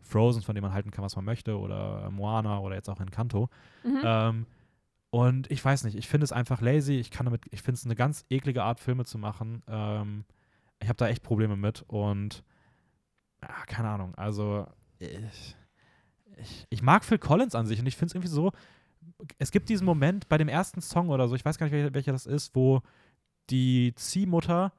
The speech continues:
Speaker 1: den Song sogar anfängt zu singen. Und es ist so emotional und nach
Speaker 2: Mhm.
Speaker 1: drei Tönen, Cut, <laughs> stumm, and here I am. Phil Collins singt dir einfach den gesamten Song einfach und ich weiß nicht.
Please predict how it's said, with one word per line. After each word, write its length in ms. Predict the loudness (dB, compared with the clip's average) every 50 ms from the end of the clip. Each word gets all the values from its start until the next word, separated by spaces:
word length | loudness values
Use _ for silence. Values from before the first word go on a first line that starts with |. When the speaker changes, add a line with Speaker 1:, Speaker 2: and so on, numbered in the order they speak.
| _ _ _ _ 0
Speaker 1:
den 100 | 0 2
Song 260 | 2 2 2 4 2
sogar 200 | 2 2 0 -2
anfängt 300 | 0 2 2 2 2 2
zu 100 | 0 -2
singen. 280 | -2 -2 -4 -6 -8 -12 _ _ _ _ _ _ _ _ _ _ _
Und 120 | 2 2 2
es 100 | 2 2
ist 140 | -2 0 4
so 140 | 6 6
emotional 720 | 6 6 4 0 2 2 2 4 6 6 6 6 4 2 0 0
und 140 | 0 2 4
nach 140 | 4 2 2
Speaker 2:
Mhm. 40 | 2
Speaker 1:
drei 220 | 4 4 4 4 4
Tönen, 460 | 2 2 4 6 6 6 4 2 -4 _ _ _ _ _ _ _ _ _ _ _
Cut, 400 | 2 4 6 6 4 2 -2 -10 -12 _ _ _ _ _ _ _ -6
<laughs> 200 | -6 -6 -4 -2
stumm, 540 | -2 -2 0 8 10 10 10 10 8 2 -4 -6 -10 -20 -20 -20 -20 _ _ _ _ _ _ 2
and 140 | 4 6 8
here 300 | 10 10 10 10 10 8
I 60 | 8
am. 180 | 8 6 6 4
Phil 240 | 4 4 4 4 6
Collins 380 | 6 4 6 6 4 2 4 4
singt 240 | 4 4 4 2
dir 160 | 4 4 4 6
einfach 540 | 4 2 2 2 2 2 2 2 -2 -10 -18 _ _ _ _ _ _ _ _ _ _ _ _ _ _ _ _ 4
den 100 | 4 6
gesamten 380 | 6 6 4 4 2 -4 -8 -10
Song 280 | -4 -2 -2 -2 0 -2
einfach 280 | -4 -2 -2 -4 -4
und 140 | -4 -6 -6
ich 160 | -8 -8 -4
weiß 200 | -4 -4 -4 -4 -6
nicht. 200 | -8 -8 -8